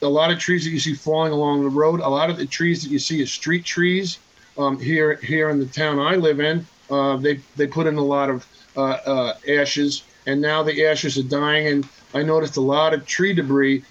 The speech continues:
uh, falling onto sidewalks, and, you know, that's where you really gotta be careful, and you gotta get out there and you gotta cut these trees, uh, before they, uh, they hurt somebody.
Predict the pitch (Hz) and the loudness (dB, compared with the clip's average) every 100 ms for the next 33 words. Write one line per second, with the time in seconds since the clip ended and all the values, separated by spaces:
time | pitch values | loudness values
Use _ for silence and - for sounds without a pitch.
0 | - _ 135 131 - 156 156 147 147 135 | -20 _ -4 -2 0 2 2 0 -2 -2
1 | - 160 175 160 127 123 - 131 135 143 | 0 2 2 2 0 0 -2 -2 0 0
2 | 127 127 180 - 160 156 151 143 147 143 | 0 0 -2 -4 0 2 4 2 2 2
3 | 139 156 151 143 135 123 - 156 156 113 | 2 2 2 2 0 -2 0 0 0 -4
4 | 113 - - - 131 131 135 143 135 151 | -10 -14 -14 -4 -2 0 0 -2 0 0
5 | 147 139 143 143 143 127 131 123 - - | 0 0 2 0 0 0 0 -2 -4 -4
6 | 196 - 123 117 - 127 117 113 - - | -4 -4 -6 -6 -4 -2 -2 -2 -6 -12
7 | _ - - - 120 117 113 127 - 147 | _ -20 -14 -6 -2 -2 -2 -8 -2 0
8 | 135 123 113 117 117 107 98 104 120 - | 2 2 0 -2 -2 -4 -4 -4 -4 -4
9 | 110 90 - | -8 -8 -12